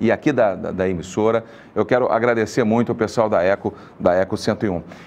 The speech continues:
E quero agradecer a você de casa que nos dá a sua audiência, que você que participa, manda o seu zap. Quero mandar alô pra você de casa que tá... é, você aí da poltrona que tá participando do programa, manda aí o seu zap que a gente manda aquele alô.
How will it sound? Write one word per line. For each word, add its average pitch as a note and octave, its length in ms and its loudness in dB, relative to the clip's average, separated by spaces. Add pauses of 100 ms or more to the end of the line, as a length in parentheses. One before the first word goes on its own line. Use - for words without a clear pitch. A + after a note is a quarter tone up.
E F3 80 0
quero A#3 180 4
agradecer A#3+ 400 2
a A#3 40 4
você A#3 240 0
de G3 100 -4
casa G3+ 280 4
que F#3 120 0
nos E3+ 160 -2
dá F#3+ 120 4
a F#3+ 40 -2
sua G3+ 140 -2
audiência, D#3+ 420 -2
que C3+ 60 -4
você D3 200 -2
que E3+ 100 -8
participa, E3+ 600 0 (280)
manda G#3+ 300 4
o F#3 40 2
seu F#3 220 0
zap. F#3 360 4 (180)
Quero A3+ 200 4
mandar G#3 260 6
alô G3 260 8
pra G3 180 4
você D#3+ 460 4
de D3 140 0
casa C#3+ 420 4
que B2 80 -2
tá... D#3+ 120 0
é, - 180 4
você F#3+ 220 2
aí A#3+ 80 2
da G#3 100 2
poltrona F3+ 500 0 (240)
que - 120 -2
tá E3 160 2
participando C#3 460 0
do A#2+ 60 2
programa, C#3+ 420 0 (200)
manda E3 340 2
aí D#3+ 180 4
o D3+ 60 2
seu C#3 220 0
zap C3+ 320 4
que C#3+ 80 -4
a - 20 0
gente C3 120 -4
manda C3+ 200 2
aquele C3+ 200 2
alô. G#2 280 2